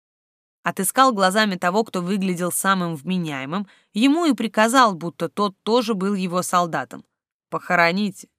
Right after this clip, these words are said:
Он дернул подбородком, указывая себе за спину, где валялись останки бароновских прихвостней.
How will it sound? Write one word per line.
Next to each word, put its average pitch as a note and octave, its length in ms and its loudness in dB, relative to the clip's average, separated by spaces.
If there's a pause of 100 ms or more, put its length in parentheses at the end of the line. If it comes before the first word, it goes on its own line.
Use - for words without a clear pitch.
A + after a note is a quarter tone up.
(540)
Он A3 260 4
дернул G#3+ 420 4
подбородком, F#3 680 2
указывая F3+ 460 -2
себе E3+ 280 -4
за A3+ 200 2
спину, C3 340 -12
где E3 240 -2
валялись A3+ 480 2
останки F#3+ 720 0
бароновских F#3+ 840 0
прихвостней. - 720 -8